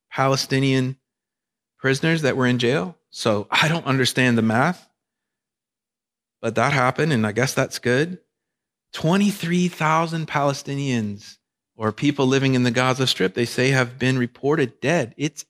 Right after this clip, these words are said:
a tragedy. It's a total crisis.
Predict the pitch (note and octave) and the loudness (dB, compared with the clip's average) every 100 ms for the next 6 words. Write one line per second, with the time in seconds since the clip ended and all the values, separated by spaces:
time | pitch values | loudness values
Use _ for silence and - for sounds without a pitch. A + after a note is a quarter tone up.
0 | - A2+ G2+ - - - C#3 E3 F#3 D3+ | -8 -8 -6 -6 -6 -4 -2 0 0 -2
1 | A2 G2+ - _ _ _ _ _ - C3+ | -2 -6 -16 _ _ _ _ _ -20 -12
2 | - F#3 G#3+ G#3+ - G3+ - - - - | -6 0 0 0 -2 -2 -2 -6 -14 -16